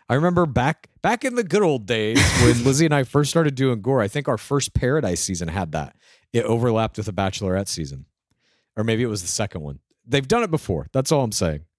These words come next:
Speaker 2: I mean, it wouldn't surprise me, but it just feels unkind and cruel to air a show,
Speaker 1: <laughs>
Speaker 2: the first of the, of its type for the franchise with older people at a time when, you know,
Speaker 1: Yeah.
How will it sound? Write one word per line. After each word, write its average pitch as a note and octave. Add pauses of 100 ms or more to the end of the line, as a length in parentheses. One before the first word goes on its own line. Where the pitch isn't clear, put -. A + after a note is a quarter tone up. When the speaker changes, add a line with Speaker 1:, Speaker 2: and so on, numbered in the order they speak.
(160)
Speaker 2:
I C4+
mean, C#4
it C#4
wouldn't D4+
surprise G#3+
me, A#3
but A3+
it C#4+
just -
feels G#3+
unkind G3
and G3
cruel G3
to -
air F#3
a F#3+
show, G3+
Speaker 1:
<laughs> -
Speaker 2:
the A#3
first B3
of A3+
the, C4+
of A3
its A3
type A3+
for A#3
the A3+
franchise A3+
with A3+
older G#3+
people A3
at G3
a F#3+
time A3+
when, G3
you A3+
know, E3
Speaker 1:
Yeah. F#3+